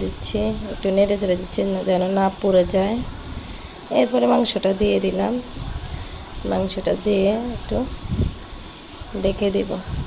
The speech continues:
মাংসটা ভালোভাবে নেড়ে নেড়ে মশলার সাথে ভালোভাবে মিশিয়ে নিচ্ছি।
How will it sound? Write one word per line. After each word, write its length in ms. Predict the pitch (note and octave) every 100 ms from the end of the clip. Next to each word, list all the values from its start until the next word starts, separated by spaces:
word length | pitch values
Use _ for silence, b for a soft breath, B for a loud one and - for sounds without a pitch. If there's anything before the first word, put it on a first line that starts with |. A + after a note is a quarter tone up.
| - - - - - - - - - - - - - - - - -
মাংসটা 520 | G#3+ G#3 - G3 G#3
ভালোভাবে 460 | G#3+ G#3 G#3 G3+ G#3
নেড়ে 240 | G#3+ G#3+
নেড়ে 360 | G#3+ - - A#3 C#4 B3+ - - - - -
মশলার 520 | A3+ A3 - G3+ G3 G3+
সাথে 380 | - G#3 A3+
ভালোভাবে 520 | A3 G3+ G#3 G3+ G#3 G3+
মিশিয়ে 360 | G3 G3 G3+
নিচ্ছি। 520 | G3 G3 - A3+ B3